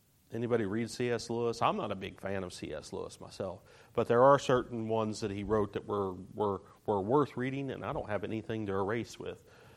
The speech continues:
so I'm just not gonna write anything else down. Uh, but, um, he talks about various Greek terms that are used for love, uh, storge, uh,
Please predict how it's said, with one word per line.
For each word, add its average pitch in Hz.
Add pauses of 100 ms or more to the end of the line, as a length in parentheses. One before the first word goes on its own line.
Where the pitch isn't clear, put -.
(200)
so 90
I'm 101
just 104
not 98
gonna 95
write 95
anything 95
else 92
down. 92 (1040)
Uh, 131 (420)
but, 143
um, 127 (580)
he 151
talks 170
about 147
various 151
Greek 156
terms 147
that 127
are 127
used 131
for 127
love, 123
uh, 104
storge, 117 (460)
uh, 104